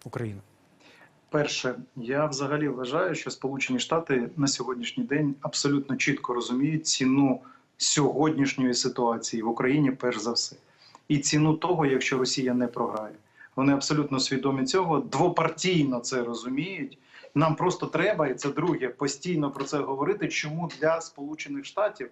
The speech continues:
Speaker 2: важливо, щоб Росія програла. Чому це важливо і ситуативно, і стратегічно, і ціннісно, і навіть економічно важливо.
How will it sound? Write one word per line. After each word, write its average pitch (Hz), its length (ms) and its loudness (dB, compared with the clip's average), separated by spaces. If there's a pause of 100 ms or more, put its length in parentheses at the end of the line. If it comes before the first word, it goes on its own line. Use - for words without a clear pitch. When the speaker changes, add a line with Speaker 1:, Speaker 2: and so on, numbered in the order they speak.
Speaker 2:
важливо, 139 540 -4
щоб 160 240 -10
Росія 131 360 -6
програла. 120 420 -2 (400)
Чому 165 240 4
це 160 100 2
важливо 147 480 2 (120)
і 160 200 2
ситуативно, 160 840 0 (800)
і 160 100 4
стратегічно, 147 720 0
і 127 120 2
ціннісно, 196 680 2 (220)
і 147 60 4
навіть 160 300 4
економічно 156 800 2
важливо. 143 560 -2